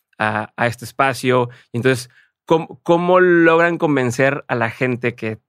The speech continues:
tanto les abre las puertas para ir a, a, a documentar,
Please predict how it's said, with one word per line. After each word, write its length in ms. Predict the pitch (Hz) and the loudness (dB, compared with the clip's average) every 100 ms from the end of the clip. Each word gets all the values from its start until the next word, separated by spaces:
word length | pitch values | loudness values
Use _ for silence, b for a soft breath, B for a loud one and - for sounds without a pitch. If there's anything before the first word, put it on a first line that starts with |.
| _ | _
tanto 540 | 127 120 113 117 113 113 | -4 -2 -2 0 0 0
les 140 | 117 | 0
abre 160 | 135 165 | 0 0
las 180 | 147 | -2
puertas 480 | - - 151 147 131 | -2 0 0 0 -4
para 200 | 123 117 | -2 -2
ir 100 | 120 | 0
a, 100 | 131 | 0
a, 340 | 123 120 117 117 | -2 -4 -4 -4
a 60 | |
documentar, 720 | 113 113 117 113 139 143 151 | -4 -4 -4 -2 0 0 -2